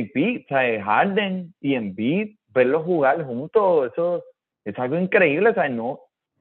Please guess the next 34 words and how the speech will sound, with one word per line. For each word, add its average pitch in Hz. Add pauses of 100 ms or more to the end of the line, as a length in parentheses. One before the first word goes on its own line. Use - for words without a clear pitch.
cómo 156
entre 196
los 180
dos 185
no 165
se 202
afectan 175 (360)
el 151
uno 190
al 160
otro 180
cuando 143
se 135
trata 143
de 175
compartir 156
el 175
balón. 165
O -
sea, 135
eh, 120
ellos 160
están 165
teniendo, 175
eh, 139
esa 151
química, 185 (320)
se 135
ve 143
cada, 156 (280)
cada 151
vez 156
más, 151 (120)
que, 127